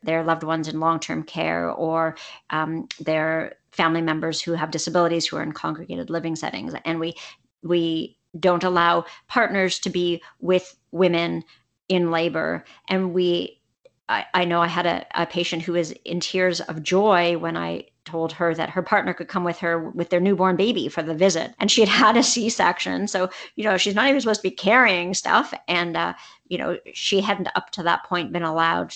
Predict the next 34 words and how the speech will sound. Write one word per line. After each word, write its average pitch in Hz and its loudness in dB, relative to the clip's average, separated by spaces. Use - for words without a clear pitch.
to 175 -4
have 180 2
anybody 175 0
come - -8
along 185 2
with 233 -2
her 160 -4
to 165 -8
help - -4
her 147 -4
and 151 -4
be 185 0
there. 160 -6
Like, 180 -4
all 214 6
of 277 2
these 262 -2
policies, 190 -4
do - 0
you 247 0
think 262 2
it's, - -4
it's 214 -2
a 165 2
product 190 2
of 170 -6
who 175 -2
is 175 -4
creating 165 -2
these 202 -2
policies? 196 0
I 208 4
don't 240 4
know 202 4